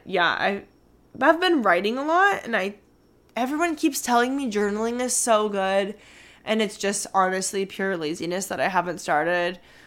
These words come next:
Me thinking, "Oh, I don't have the time to do that." But if I put my phone down for five minutes in bed and write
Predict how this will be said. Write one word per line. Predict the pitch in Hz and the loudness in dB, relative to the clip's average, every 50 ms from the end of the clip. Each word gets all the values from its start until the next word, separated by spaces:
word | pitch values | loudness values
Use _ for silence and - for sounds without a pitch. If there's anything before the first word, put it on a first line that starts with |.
| - _ | -16 _
Me | - 208 214 214 | 0 2 2 2
thinking, | 214 208 196 196 202 196 196 | 2 0 -2 -2 -2 -2 -2
"Oh, | 196 196 | 2 2
I | 196 196 | 4 4
don't | 190 185 170 208 | 4 2 0 0
have | 208 190 185 | 0 0 0
the | 202 214 214 | 0 -2 -2
time | - 240 226 190 185 180 180 185 208 | 0 2 4 4 4 4 0 -2 -4
to | 208 240 202 | -4 -6 -6
do | 190 190 185 180 | -2 -2 -2 0
that." | 175 175 175 185 196 214 226 226 - - 202 | 0 0 0 2 4 4 2 2 0 -6 -2
But | - 196 196 190 185 180 160 104 | 2 4 4 6 4 2 0 0
if | - 190 | 0 0
I | 202 196 | 0 0
put | 202 208 196 | 0 0 -2
my | 202 202 | -2 -4
phone | 202 - 196 190 | -2 -2 -2 0
down | 185 175 185 208 | 2 0 0 0
for | 208 214 | -2 -6
five | 208 - 202 180 175 185 185 | -2 4 6 6 6 6 2
minutes | 185 175 175 190 208 220 214 - | -2 -2 -2 -2 -2 -2 -6 -8
in | 240 233 247 | -6 -4 -2
bed | 202 185 160 165 175 190 214 240 247 - - - - - - - - | 0 0 0 2 0 -2 -2 -4 -8 -12 -18 -20 -20 -20 -20 -12 -6
and | - 220 220 208 | -4 -2 -2 0
write | 196 185 170 170 190 220 254 285 285 - - | 2 2 2 2 0 0 -2 -4 -6 -8 -12